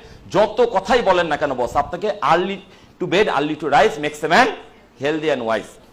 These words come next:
আপনি কি জানেন মাঝরাতের, মাঝরাত মানে কয়টা? রাত বারোটা না? মাঝরাতের আগের দুই ঘন্টার ঘুম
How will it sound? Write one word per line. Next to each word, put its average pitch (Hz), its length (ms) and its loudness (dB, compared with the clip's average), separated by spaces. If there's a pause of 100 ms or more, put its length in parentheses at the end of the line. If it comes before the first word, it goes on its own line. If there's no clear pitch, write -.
(520)
আপনি 220 280 0
কি 185 60 -8
জানেন 170 360 4 (420)
মাঝরাতের, 156 720 2
মাঝরাত 170 440 0
মানে 202 140 -2
কয়টা? 175 240 0
রাত 143 120 2
বারোটা 160 340 2
না? 214 140 0 (460)
মাঝরাতের 190 580 0 (100)
আগের 175 460 2
দুই 165 140 0
ঘন্টার 190 400 -4
ঘুম 139 380 -2